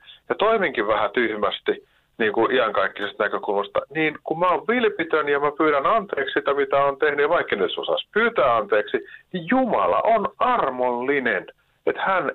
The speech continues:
ei meistä irrota jonkun yhden tai kymmenen tai tuhannen virheen takia, koska sitä varten hän on antanut Jeesuksen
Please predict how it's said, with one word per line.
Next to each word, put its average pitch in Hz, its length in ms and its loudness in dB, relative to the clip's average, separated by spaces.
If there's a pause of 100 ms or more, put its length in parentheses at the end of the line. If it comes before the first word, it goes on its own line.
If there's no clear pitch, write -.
ei 196 300 2
meistä 165 540 0 (100)
irrota 127 580 0 (240)
jonkun 135 340 0
yhden 147 480 2
tai 117 180 2 (120)
kymmenen 123 460 0
tai 104 140 2 (120)
tuhannen 156 460 2
virheen 107 380 -2
takia, 104 360 0 (300)
koska 208 300 0
sitä 202 300 0
varten 127 260 2
hän 196 140 0
on 226 100 0
antanut 208 380 0
Jeesuksen - 560 2